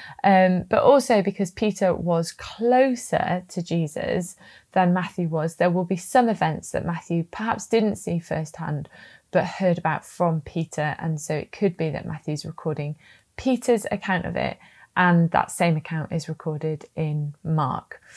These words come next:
Um, Matthew was a man of detail, particularly as he was a tax collector. He, you know, that makes sense. He was good with money. He was,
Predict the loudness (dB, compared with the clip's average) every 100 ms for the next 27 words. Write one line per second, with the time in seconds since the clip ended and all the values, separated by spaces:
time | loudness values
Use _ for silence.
0 | -18 -18 -18 -18 -20 -20 -8 2 6 8
1 | 8 8 6 2 _ _ _ _ -10 -10
2 | _ 4 6 6 6 6 6 6 4 6
3 | 6 8 6 4 4 4 4 2 2 2
4 | 0 -10 _ -6 2 2 4 2 4 6
5 | 4 -2 -18 -10 4 6 6 4 -2 -10
6 | -2 2 4 4 2 0 0 0 -4 -6
7 | -4 -2 -2 2 2 2 2 0 0 -2
8 | 0 2 2 2 0 -4 0 2 2 0
9 | -4 -6 -4 -4 -2 -2 0 0 0 0
10 | -2 -6